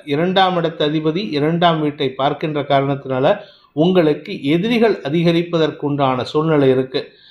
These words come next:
அதே சமயம் உங்க லாபஸ்தானத்துல புதன் இருக்காரு.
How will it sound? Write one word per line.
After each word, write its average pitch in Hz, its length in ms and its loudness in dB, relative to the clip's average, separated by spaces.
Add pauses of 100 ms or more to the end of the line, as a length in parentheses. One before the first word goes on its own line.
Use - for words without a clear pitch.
(140)
அதே 190 280 4
சமயம் 185 540 0
உங்க 156 220 0 (1000)
லாபஸ்தானத்துல 196 1160 2
புதன் 165 340 2
இருக்காரு. 156 420 2